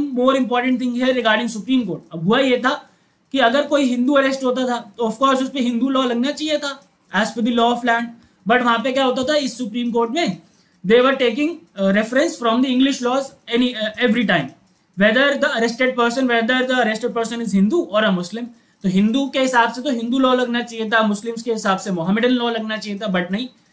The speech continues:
ऐसा नहीं हो रहा था। इसके अलावा it did not define who actually are the servants of the company। यार अब आपने ये बोला कि servants are denied to engage themselves in private work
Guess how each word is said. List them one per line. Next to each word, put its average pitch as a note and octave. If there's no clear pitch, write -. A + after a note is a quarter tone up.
ऐसा F#3
नहीं B3
हो F#3
रहा B2+
था। -
इसके A3+
अलावा C#4
it C4+
did B3
not C#4
define C4
who C4
actually C#4+
are D4
the D#4+
servants C#4
of C4
the C4
company। A#3
यार A3
अब G#3
आपने B3
ये B3
बोला D3+
कि C4
servants B3+
are C4+
denied A#3
to B3+
engage B3
themselves A3+
in A#3+
private A#3+
work C#4+